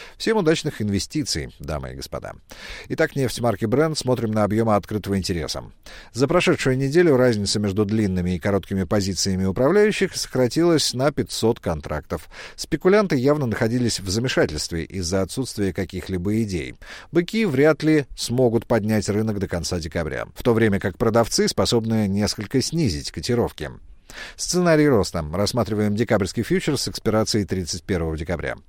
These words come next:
Продолжаем оставаться вне рынка. Требуем уровень шестьдесят. Сценарий падения. Здесь можно продавать. Быки не смогли поднять рынок выше семидесяти шести семидесяти, что будет провоцировать трейдеров на вход в шорт.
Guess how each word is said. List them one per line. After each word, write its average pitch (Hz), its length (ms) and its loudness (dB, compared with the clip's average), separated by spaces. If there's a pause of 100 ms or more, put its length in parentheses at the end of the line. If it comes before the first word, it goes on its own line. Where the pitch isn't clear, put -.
(340)
Продолжаем 147 560 6
оставаться 113 440 2
вне 113 200 2
рынка. 78 400 0 (160)
Требуем 92 460 0
уровень 120 400 0
шестьдесят. 85 720 -4 (480)
Сценарий 147 500 2
падения. 82 540 0 (160)
Здесь 95 400 2
можно 117 240 0
продавать. 87 500 0
Быки 107 380 -4
не 110 100 -2
смогли 120 380 0
поднять 87 460 -2
рынок 95 280 -4
выше 101 300 -2
семидесяти 101 560 -4
шести 113 400 -4
семидесяти, 190 720 -2
что - 220 0
будет 175 240 2
провоцировать 135 680 2
трейдеров 120 500 2
на 95 120 0
вход - 260 -6
в - 60 -12
шорт. - 320 -6